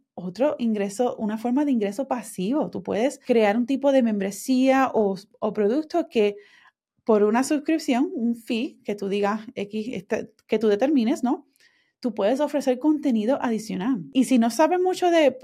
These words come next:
de, eh, ingresos pasivos, que te voy a in-, a incluir un enlace en el, en la descripción, en donde hablo sobre el marketing de afiliados y los ingresos pasivos.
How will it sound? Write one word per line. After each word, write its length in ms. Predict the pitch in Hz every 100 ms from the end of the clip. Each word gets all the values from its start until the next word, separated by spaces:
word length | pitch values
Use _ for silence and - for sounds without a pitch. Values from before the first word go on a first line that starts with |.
| -
de, 420 | 214 220 220 220
eh, 300 | 220 214 202
ingresos 360 | 196 190 202 302
pasivos, 440 | 339 330 330 247
que 120 | 220 220
te 140 | 214
voy 160 | 185 175
a 160 | 202 262
in-, 160 | 254 254 -
a 200 | 233 226
incluir 360 | 220 226 220
un 140 | 226 226
enlace 400 | 226 220 226 240
en 260 | 214 196
el, 340 | 190 180 175 170
en 120 | -
la 80 | 196
descripción, 460 | 202 233 220 294 294 -
en 120 | 233
donde 260 | 233 220
hablo 220 | 208 220 302
sobre 480 | - 247 226 220 -
el 120 | 196
marketing 360 | 196 190 226 262
de 60 |
afiliados 440 | 277 277 233 262 -
y 60 |
los 120 | 226
ingresos 320 | 214 180 180 180
pasivos. 560 | 185 - 156 - -